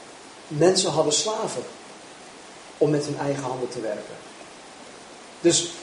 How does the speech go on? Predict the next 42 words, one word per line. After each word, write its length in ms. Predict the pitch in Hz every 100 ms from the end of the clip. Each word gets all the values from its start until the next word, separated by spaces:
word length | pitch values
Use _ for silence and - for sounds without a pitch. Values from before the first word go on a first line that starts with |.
| - - -
de 140 | 160
normale 460 | 180 170 190 208 180
mens, 440 | 196 214 202 -
die, 180 | 170 165
die 100 | 151
hoefde 340 | - 240 - 190
eigenlijk 400 | 175 165 151 160
niets 220 | 160 -
te 120 | 151
doen. 520 | 226 180 - - - - - - - 240 202 - - - - - - - - - - - - - - -
Er 100 | 151
was 180 | 208
geen, 360 | - 196 175 156 - - -
geen 200 | - 156 - -
arbeid 480 | 147 156 139 139 135
op, 100 | - -
op, 100 | - -
in, 300 | 156 160 156
in 140 | 160 147
die 120 | 139
zin 220 | 147 143
van, 80 | 131
"Joh, 200 | 139 151
we 60 | 139
moeten, 400 | 151 147 143 127
hè, 160 | 135 220 -
de 60 | 120
handen 280 | 135 160
uit 160 | 156 151
de 60 | 147
mouwen 320 | 156 160 156
steken, 420 | - 151 156 151
kom 140 | 175
op, 140 | 180 -
we 60 |
gaan 200 | - 143
dit, 100 | 143 143
dit 180 | 151 165
doen 140 | 156 -
of 100 | -
dat 200 | 165 -
doen." 200 | 107